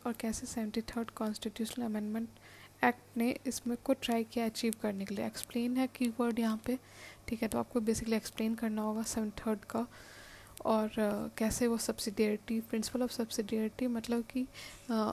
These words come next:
ये एक तरह से देखिए तो instead of top to bottom,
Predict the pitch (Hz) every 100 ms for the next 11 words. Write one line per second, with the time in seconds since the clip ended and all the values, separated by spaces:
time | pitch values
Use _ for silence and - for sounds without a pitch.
0 | - - 240 240 - - 226 - 233 233
1 | 247 226 254 240 269 294 - - - 339
2 | 247 - 262 294 - - 233 233 - 247
3 | 226 226 - 220